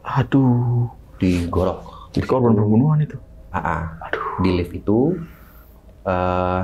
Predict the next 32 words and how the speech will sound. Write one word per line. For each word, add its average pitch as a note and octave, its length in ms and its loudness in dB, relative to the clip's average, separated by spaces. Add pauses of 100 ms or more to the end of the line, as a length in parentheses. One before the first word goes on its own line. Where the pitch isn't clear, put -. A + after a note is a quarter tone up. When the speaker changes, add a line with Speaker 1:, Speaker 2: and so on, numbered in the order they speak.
Speaker 2:
dan C#3 320 0 (640)
untuk A#2 240 0
menghilangkan G#2+ 320 2
jejaknya, A#2 640 0 (580)
mayatnya G2 400 2
dibuang A2+ 300 2
di G#2 80 2
lantai G2+ 160 0
tiga. F#2 220 -4 (1400)
Nah, F2+ 160 -2
di F#2+ 160 2
saat F#2+ 400 -4
itu, G#3+ 400 2 (640)
lantai G2 240 -2
tiga F#2+ 240 0
itu D3+ 80 2
belum G#2+ 160 4
ada F#2 160 2
yang F2+ 80 -4
sepe-, - 240 -6
belum G#2+ 240 2
ada G2 160 0
tenan, G#2+ 480 -2
belum G#2+ 320 0
ada G2+ 160 -2
penyewa, F2+ 560 0
jadi G2 160 2
masih G2+ 160 0
kosong. A#2+ 480 -2
Speaker 1:
Kosong. - 240 -12
Speaker 2:
Ah, - 80 -10
ah. D2+ 200 -2